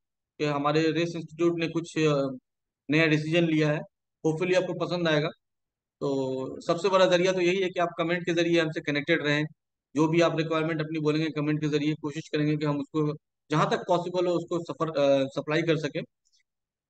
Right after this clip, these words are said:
तो जैसा आपने कहा था उसी सिलसिले में अपनी राय यही है। In brief gist यही है कि number one जैसा चल रहा है चलाइए, Number two थोड़ा सा writing skill बढ़ाइए, Number three conceptual पढ़ाई करना start कीजिए, क्योंकि अगर sudden change हुआ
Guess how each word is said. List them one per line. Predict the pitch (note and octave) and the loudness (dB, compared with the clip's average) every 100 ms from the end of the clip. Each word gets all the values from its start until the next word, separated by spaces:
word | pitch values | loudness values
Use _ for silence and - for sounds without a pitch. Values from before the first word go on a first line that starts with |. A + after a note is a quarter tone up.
| _ - | _ -4
तो | C3+ C#3 | 0 2
जैसा | D3+ D#3 F3+ | 2 4 4
आपने | F3 F3+ | 2 2
कहा | F3 F#3 | 2 2
था | F#3 | 0
उसी | F3 F3+ | -2 -4
सिलसिले | E3+ E3+ F3 | -6 -4 -2
में | D#3+ | -2
अपनी | E3+ E3 | 0 0
राय | D#3+ D3 | 2 2
यही | D3+ | 2
है। | F3 F3+ - _ _ _ _ - | 0 -2 -8 _ _ _ _ -2
In | F3 | 0
brief | F3+ E3 C3+ D3+ G#3+ A3 _ D3+ D#3 | 0 -2 0 2 2 -2 _ -12 -4
gist | F#3+ F#3+ E3 | -4 -2 0
यही | E3+ F#3 | 0 0
है | F#3 | -2
कि | F3 | -2
number | D#3 D#3+ | 0 0
one | E3 D#3+ | 0 0
जैसा | D3 D#3 | 0 -2
चल | D#3+ D3+ | -2 0
रहा | D3 | 0
है | |
चलाइए, | C3+ C3 D3+ A3 - _ _ _ _ | 0 0 2 0 -2 _ _ _ _
Number | C3+ D3+ E3 | 0 2 2
two | F#3+ | -2
थोड़ा | G3+ - E3+ F#3 | -6 -2 2 2
सा | F#3 | 2
writing | D#3 D3+ D#3 | 2 2 0
skill | D3+ D3+ | -2 -2
बढ़ाइए, | C3+ C3+ C#3+ F3 - _ _ _ C3+ | -2 0 2 0 -2 _ _ _ -2
Number | D3 E3+ | 2 2
three | E3+ G3+ | 0 -4
conceptual | A3+ E3+ D#3 E3 E3+ G#3 G3+ | -4 -2 -2 -4 -4 -2 0
पढ़ाई | F3 D#3 | 0 0
करना | D#3 D3+ D3+ | 0 0 0
start | D3+ D3+ | 0 -4
कीजिए, | - D#3 F#3 | -4 -4 -4
क्योंकि | F#3 E3+ F3 | -4 -4 -2
अगर | D#3 G3+ G3+ _ _ - | 0 -2 -4 _ _ -4
sudden | F3+ F3 F3 | 0 0 0
change | D#3+ E3 D#3+ | 2 2 2
हुआ | C#3 E3 C4 | 0 0 -2